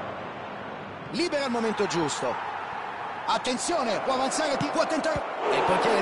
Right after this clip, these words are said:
dice di no. Che leggerezza, devono stare più attenti.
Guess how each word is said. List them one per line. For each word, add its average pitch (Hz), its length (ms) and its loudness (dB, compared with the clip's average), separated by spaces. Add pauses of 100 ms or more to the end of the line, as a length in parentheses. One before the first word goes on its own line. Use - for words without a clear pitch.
dice 220 200 2
di 202 120 2
no. 185 140 2
Che 320 140 2
leggerezza, 269 1120 2
devono 240 260 2
stare 254 280 2
più 240 100 0
attenti. 185 680 2